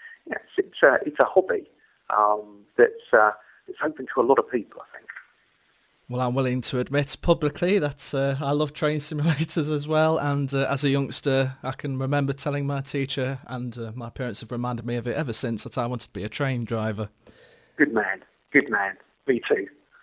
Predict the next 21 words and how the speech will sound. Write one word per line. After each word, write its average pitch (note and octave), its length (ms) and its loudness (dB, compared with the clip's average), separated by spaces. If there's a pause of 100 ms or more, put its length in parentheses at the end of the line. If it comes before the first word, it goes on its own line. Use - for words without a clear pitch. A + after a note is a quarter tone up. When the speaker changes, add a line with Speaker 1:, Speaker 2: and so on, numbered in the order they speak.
Speaker 2:
I've C3 120 -4
never E3 180 4
had E3 160 4
the D#3+ 80 6
opportunity, A#3+ 720 2
but - 160 -4
you D#3+ 80 -4
never D3+ 180 -4
know, F#3+ 240 0
maybe E3 220 0
I D#3 60 0
could D3 160 -6
take C#3+ 240 -4
a - 20 -6
tram C#3+ 320 -4
instead. A#2+ 580 -4 (640)
Speaker 1:
<laughs> - 60 -2
Yes, - 400 2 (140)
indeed, A#2 520 2 (120)
yes, C3 220 6
indeed. G2+ 380 0